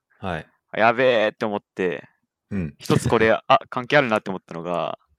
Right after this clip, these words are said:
Speaker 1: はい。
Speaker 2: 一つあの、えーっと、同居の考えを習得するってなって、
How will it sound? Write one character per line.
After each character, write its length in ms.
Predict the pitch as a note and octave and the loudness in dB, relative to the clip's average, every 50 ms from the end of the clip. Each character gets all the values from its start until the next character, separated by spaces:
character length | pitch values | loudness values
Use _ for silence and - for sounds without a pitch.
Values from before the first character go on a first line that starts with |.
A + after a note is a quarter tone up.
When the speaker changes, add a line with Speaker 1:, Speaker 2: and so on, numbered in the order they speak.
| _ _ _ _ - | _ _ _ _ -14
Speaker 1:
は 180 | - - - | -12 -10 -10
い。 120 | - - _ _ _ _ _ _ | -10 -14 _ _ _ _ _ _
Speaker 2:
一 180 | - - - - | -8 -4 -4 -4
つ 160 | - - G2+ | -2 -2 -4
あ 100 | F#2 F#2 | -4 -4
の、 380 | F2 F2 F2 F2+ F2+ E2+ - - _ _ _ _ _ - | -4 -6 -6 -6 -6 -6 -10 -12 _ _ _ _ _ -20
え 340 | F2 E2+ E2+ E2+ E2+ E2+ E2 | -16 -14 -14 -12 -12 -14 -14
ー 20 | |
っ 40 | - _ _ | -16 _ _
と、 340 | - - E2 D#2+ - - - _ _ _ | -12 -10 -10 -10 -10 -12 -18 _ _ _
同 220 | - D3+ E3+ E3 | 0 2 2 2
居 140 | - - A#2+ | 2 0 0
の 100 | G#2 F#2+ | 0 -2
考 220 | - - G2 G2+ G2+ G#2 G2+ | -4 -4 -6 -4 -2 0 0
え 120 | F#2+ F2+ | 0 0
を 80 | F2 F2 | -2 -4
習 180 | E2+ - A2 - | -4 -4 -6 -6
得 160 | A2 - - | -8 -10 -6
す 80 | - | -6
る 40 | A2+ G2 | -6 -6
っ 20 | |
て 100 | - - | -8 -12
な 80 | F2 D#2+ | -14 -14
っ 20 | D2+ _ _ _ | -14 _ _ _
て、 280 | E2+ - - - - | -12 -12 -12 -14 -16